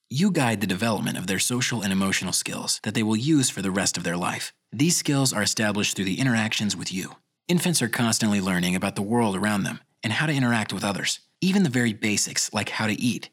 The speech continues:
how to sleep, and how other people react to them, are all brand new. So when an infant grabs your hair or drops something from the high chair, they are engaging in important learning by observing and exploring their world.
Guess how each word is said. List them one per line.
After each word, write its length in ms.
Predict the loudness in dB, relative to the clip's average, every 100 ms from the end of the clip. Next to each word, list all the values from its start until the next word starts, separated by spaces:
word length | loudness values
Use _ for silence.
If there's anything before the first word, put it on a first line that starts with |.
| _
how 140 | -2
to 60 | 0
sleep, 420 | 0 2 0 -2 -16 _ -4
and 100 | -2
how 120 | 0
other 220 | 0 0
people 280 | 0 0 2
react 400 | 2 2 0 -2
to 80 | -6
them, 180 | -6 -4
are 120 | -2 2
all 180 | 2
brand 320 | 2 2 2 2
new. 200 | 0 -6 _ -6
So 140 | 0
when 140 | 4 4
an 140 | 2
infant 340 | 0 0 0 0
grabs 300 | 0 0 -2
your 80 |
hair 360 | -4 -4 -6 -10 -4
or 80 | -2
drops 320 | 2 2 2
something 320 | 0 -2 -2
from 120 | 0 0
the 60 |
high 200 | 0 -2
chair, 340 | -2 -4 -8 -14 _
they 100 | 0
are 60 | 2
engaging 520 | 4 4 2 4 2
in 100 | 0
important 440 | -4 -4 -2 2 2
learning 380 | 4 2 -2 -8
by 120 | -4 -2
observing 540 | 0 0 0 0 0
and 100 | -2
exploring 480 | -2 -2 0 2 2
their 160 | 2 0
world. 320 | -2 -4 -8